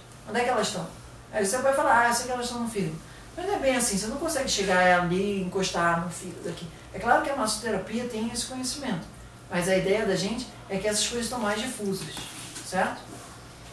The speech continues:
O quarto corpo é o Vijnana Maya Kosha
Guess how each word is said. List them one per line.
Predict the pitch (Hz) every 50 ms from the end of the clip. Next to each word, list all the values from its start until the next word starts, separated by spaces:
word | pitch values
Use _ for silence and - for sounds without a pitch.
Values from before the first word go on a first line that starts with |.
| - - - -
O | - 240 233
quarto | - 220 214 202 196 190 185
corpo | - 208 220 247 247 - - 190 185
é | 175
o | 170
Vijnana | 175 214 220 202 196 185 190 190 190 196 190
Maya | 180 175 170 170 170 170
Kosha | - 160 160 156 160 - - 240